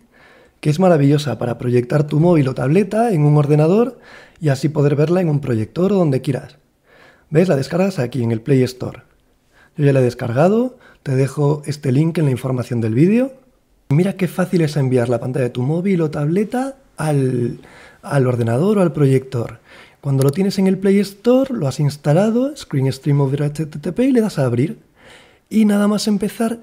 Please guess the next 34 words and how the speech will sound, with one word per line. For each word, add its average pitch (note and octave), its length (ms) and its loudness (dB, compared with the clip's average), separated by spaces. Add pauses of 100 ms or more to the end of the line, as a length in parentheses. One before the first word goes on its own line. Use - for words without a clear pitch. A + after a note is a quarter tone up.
ya A3 100 -2
te G#3 100 -2
dice E3+ 200 2
aquí E3 200 0
la E3+ 140 4
dirección. C#3 600 0 (520)
Observa. C#3 560 -2 (840)
Nos C3+ 280 2
muestra E3+ 640 0
una C#3+ 240 2
I C#3 140 0
P A3+ 360 0
en B2+ 120 -2
la A#2 120 -6
parte C#3 300 -6
superior, G3+ 720 0 (400)
nos B2 140 0
dice D3 260 2
que C#3+ 80 -4
a B2+ 80 -2
partir C#3 300 -2
de D#3 60 4
ahora D3+ 120 2
va B2 60 2
a - 20 2
empezar C#3+ 320 -2
a C3+ 60 2
enviar C3 320 0
todo C#3+ 280 2
lo C#3 120 2
que C#3+ 80 -8
aparezca D3 360 -4
en D3+ 120 -2
pantalla, G#3 540 -2